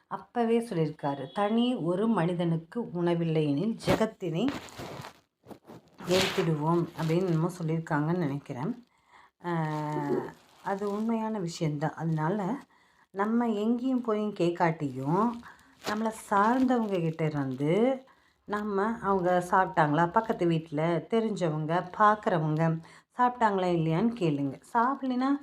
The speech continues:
ஒரு ரெண்டு இட்லி, மூணு இட்லி கொடுக்கறதுனால நம்ம ஒண்ணும் குறைஞ்சு போயிடவே மாட்டோம், சரிங்களா? ஏதோ நம்மனால ஒருத்தருக்கு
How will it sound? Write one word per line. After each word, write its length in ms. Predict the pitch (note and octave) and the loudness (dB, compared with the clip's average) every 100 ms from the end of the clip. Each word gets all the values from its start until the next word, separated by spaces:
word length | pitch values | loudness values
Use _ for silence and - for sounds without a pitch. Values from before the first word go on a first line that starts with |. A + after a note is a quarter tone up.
| - - - - - | -8 -20 -20 -14 -6
ஒரு 120 | A#3 | 0
ரெண்டு 240 | C4 C4 | 2 0
இட்லி, 200 | B3+ D4+ | 0 6
மூணு 260 | C#4+ C4 C4 | 6 6 4
இட்லி 200 | B3+ C4+ | 2 -2
கொடுக்கறதுனால 500 | B3+ A#3 A#3+ A#3 A#3 | -2 2 2 4 2
நம்ம 220 | A#3 G#3+ | 2 2
ஒண்ணும் 220 | G3 G#3+ | 2 2
குறைஞ்சு 380 | F#3+ F#3 F#3 E3+ E3+ | 2 2 -2 -4 0
போயிடவே 480 | D#3+ F3+ F3 F3 | 2 2 2 0
மாட்டோம், 320 | F3 C3+ - - - | 0 -2 -6 -18 -10
சரிங்களா? 400 | E3+ D#3 D3+ D3+ D#3+ - _ _ _ | -6 -4 -4 -6 -8 -16 _ _ _
ஏதோ 600 | E3 F#3 C4 D4+ C4+ - _ F3 | -6 -2 0 0 -2 -6 _ -10
நம்மனால 500 | F#3 F#3+ F3+ G3 A3 | -6 -4 -2 -2 -2
ஒருத்தருக்கு 600 | F#3+ E3 E3+ E3 F3 | -2 -2 -4 -2 0